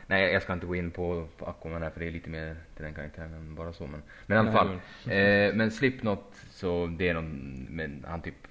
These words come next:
Speaker 1: skicklig med rep och skit, jag vet inte fan. Eh, sen är det ju
Speaker 2: Bäst med rep. Mm.
Speaker 1: Ja, <laughs> sen är Killer Croc är också med.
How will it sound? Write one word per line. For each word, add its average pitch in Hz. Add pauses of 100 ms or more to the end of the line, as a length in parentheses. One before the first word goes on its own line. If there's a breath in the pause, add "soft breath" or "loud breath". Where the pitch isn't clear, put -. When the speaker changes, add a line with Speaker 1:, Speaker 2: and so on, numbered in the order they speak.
(140)
Speaker 1:
skicklig -
med 78
rep 76
och -
skit, -
jag 50
vet -
inte -
fan. - (600 loud breath)
Eh, 85
sen 101
är 90
det 82
ju 80 (140)
Speaker 2:
Bäst -
med 85
rep. 82 (140)
Mm. 95
Speaker 1:
Ja, 95 (120)
<laughs> 110
sen 104
är 98
Killer 101
Croc 101 (300)
är -
också -
med. 67